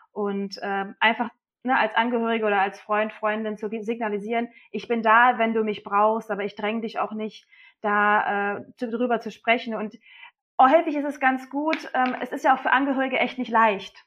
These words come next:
ne? Bei jeder psychischen Erkrankung ist das so. Und ich find's immer ganz gut, wenn man tatsächlich so ein paar Absprachen trifft, also wirklich wie so eine Art Gebrauchsanweisung den wichtigsten nahestehenden Personen gibt, wenn man sich Unterstützung wünscht, wie diese denn aussehen könnte.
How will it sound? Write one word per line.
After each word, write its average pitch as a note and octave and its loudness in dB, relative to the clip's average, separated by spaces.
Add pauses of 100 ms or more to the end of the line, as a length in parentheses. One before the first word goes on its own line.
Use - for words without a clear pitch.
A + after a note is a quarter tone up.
(100)
ne? B3+ -4 (180)
Bei A3+ 2
jeder B3 4
psychischen A3+ -6
Erkrankung G3+ -2
ist G3 -12
das G3+ -12
so. G3 -12 (380)
Und A#3+ 0
ich - -12
find's C#4+ -2
immer C4+ 2
ganz C4 0
gut, C4 -8 (100)
wenn A#3+ 2
man A#3+ 2 (180)
tatsächlich C#4 -4
so C#4 -6
ein B3 -6
paar B3 2
Absprachen G3+ 0 (120)
trifft, - -4
also A3+ 0
wirklich C#4 -6
wie C4+ -6
so C4+ -4
eine B3 -6
Art A#3 4
Gebrauchsanweisung A3+ 2 (260)
den A#3+ 0
wichtigsten C4 -8
nahestehenden A#3 2
Personen A3+ -4
gibt, D#4+ -4 (460)
wenn A#3+ 2
man B3 2
sich B3+ -8
Unterstützung B3 -4
wünscht, C#4 -4
wie B3 -2
diese C4+ -2
denn A#3+ 0
aussehen G#3+ 0
könnte. G3 -6